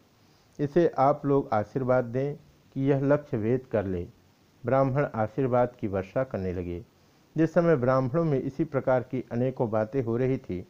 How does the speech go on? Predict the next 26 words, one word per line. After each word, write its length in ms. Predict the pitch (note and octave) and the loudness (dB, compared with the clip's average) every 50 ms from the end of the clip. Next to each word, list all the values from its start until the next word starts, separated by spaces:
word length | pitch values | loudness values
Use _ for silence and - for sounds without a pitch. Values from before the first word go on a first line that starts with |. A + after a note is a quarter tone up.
| _ _ _ _ _ _ _ - | _ _ _ _ _ _ _ -6
उसी 240 | D3 C#3+ - F#3 E3+ | -2 2 2 2 4
समय 320 | - E3 C#3+ C3 B2 - - | 4 2 2 2 0 0 -2
अर्जुन 340 | A#2 A#2 A#2 C3+ C#3+ C#3+ A#2 | -4 -4 -2 -2 -2 -2 -2
धनुष 300 | - B2 C3 C#3+ C#3 - | -2 -2 -2 -2 -4 -4
के 140 | - - | -6 -6
पास 380 | - - - A2+ A#2+ B2 - - _ | -4 -2 0 2 2 2 0 -4 _
पहुंच 180 | - A2 C3 B2 | -6 -4 -4 -4
गए। 300 | G#2 G2+ F#2 E2+ F#2 - - _ _ _ _ _ _ _ _ _ - | -4 -4 -4 -4 -6 -8 -12 _ _ _ _ _ _ _ _ _ 0
उन्होंने 300 | D3 E3 F3+ F3+ F3 C3 | 2 2 4 4 2 2
धनुष 340 | G#2+ B2+ C#3 D#3 D3+ - | 2 2 0 0 -2 -4
की 140 | - - D#3+ | -2 -2 -2
प्रदक्षिणा 600 | C#3+ - A#2 G2+ A2+ A#2 - - - C#3+ C#3+ C3+ | -2 0 -2 -2 0 -2 -4 -4 -4 -2 -2 -2
की, 280 | A#2+ - G2+ F2+ E2 - _ _ _ _ _ _ _ _ _ _ _ _ _ _ _ - | -4 -6 -10 -12 -12 -14 _ _ _ _ _ _ _ _ _ _ _ _ _ _ _ -2
भगवान 380 | C3+ C3 C#3+ D#3 D#3+ E3+ F3 | 0 2 4 4 4 4 2
शंकर 420 | - - D#3 C#3+ C#3+ C#3+ D#3+ D3+ D3+ | 2 0 0 0 2 2 2 2 2
और 200 | D3 C#3+ C3 A#2+ | 2 2 0 -2
श्री 220 | - - C#3 C#3 | 0 -2 -2 -2
कृष्ण 340 | C3+ C#3 E3 D3+ - - C3+ | 0 -2 -4 -4 -4 -6 -6
को 180 | - - A#2+ A2 | -4 -4 -4 -4
सिर 260 | - - C#3+ C#3+ B2+ | -4 -4 -4 -4 -2
झुकाकर 580 | A#2 A#2 - C3+ A#2+ A#2+ A#2 - G2+ F#2 G2 - - _ _ _ _ _ _ - | -4 -4 0 0 0 2 2 0 -2 -4 -4 -8 -14 _ _ _ _ _ _ -2
मन 180 | C3+ D#3 D#3+ E3+ | 0 2 2 2
ही 160 | C#3+ D3 C3+ | 2 2 2
मन 220 | C3 B2+ B2+ C3+ | 2 2 0 0
प्रणाम 420 | B2 - G#2 G2+ G2+ G#2 A#2 B2 A#2+ | -2 -4 -6 -4 -2 -2 -2 -4 -4
किया 380 | - A2 G2 F#2+ F2+ F2 F2+ | -4 -4 -4 -2 -4 -4 -8